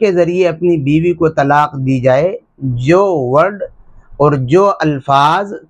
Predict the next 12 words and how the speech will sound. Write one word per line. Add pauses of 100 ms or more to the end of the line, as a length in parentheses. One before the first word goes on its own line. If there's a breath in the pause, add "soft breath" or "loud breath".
طلاق
ہی
کے
لیے
استعمال
ہوتے
ہیں (640 soft breath)
اور (100)
ان
کو
بولتے
ہوئے